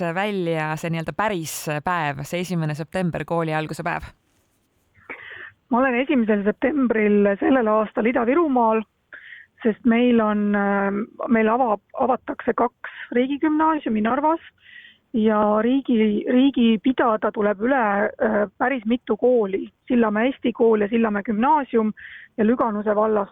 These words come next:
Speaker 2: kolm kooli, millest saavad siis riigikoolid. Nii et, äh, ma olen kõikide nende koolide avaaktustel ja samamoodi on ava-, avaneb ju ka Jõhvi Eesti kooli uus, väga kaasaegne õppehoone.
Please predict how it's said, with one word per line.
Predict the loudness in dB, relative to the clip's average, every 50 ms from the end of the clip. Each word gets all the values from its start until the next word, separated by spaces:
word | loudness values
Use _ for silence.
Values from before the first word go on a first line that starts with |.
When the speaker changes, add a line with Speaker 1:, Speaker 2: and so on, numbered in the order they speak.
| -4
Speaker 2:
kolm | 0 2 2 2 2 2 2 2
kooli, | 2 2 4 4 4 2 2 0 -2 -4 -10 -20 -20 _ _ _ 0
millest | 2 2 2 0 -2 -2
saavad | -2 -2 0 -2 -4 -4
siis | -4 -4 -2
riigikoolid. | -2 0 0 -2 0 2 2 2 4 2 0 0 -2 -8 -16 _ _ -20 -20 -20 -20 _ _ _
Nii | -2 0 2 2 0
et, | -2 _ _ _ _ -2
äh, | 0 0 2 2 2 0 0 0
ma | 0 0
olen | 0 0 0 0
kõikide | -2 -4 -4 -4 -4 -2 -2
nende | -2 0 -2 -2
koolide | 0 2 2 4 4 2 0 0 -2 -2 -2 0 -2 -4 -8 -14 -20 -20 -20 _ _
avaaktustel | -2 0 0 2 0 0 -4 -2 0 -2 -2 -2 -4 -8 -8 -8 -8 -4 -2 -2 0 0 -2 -4 -4 -4
ja | -4 0
samamoodi | 0 0 2 2 0 0 0 0 0 -2 0 0 0 2
on | 2 0 0 -2 0 0
ava-, | 0 2 2 2 2 2 2 0
avaneb | 0 0 0 0 0 -2 -4 -4 -4
ju | -6
ka | -2 0 0 0
Jõhvi | 2 0 -2 -2 _ _ 0 2 2
Eesti | 0 0 -4 -8 -6
kooli | -2 0 0 0 0 -2
uus, | -4 -4 -6 -6 -10 -14 -20 -20 -20 _ _ _ _
väga | -4 -2 -2 0
kaasaegne | 2 2 2 2 2 0 -2 -2 -2 0 -2 -4
õppehoone. | -4 -4 _ -4 0 2 2 2 2 2 0 -2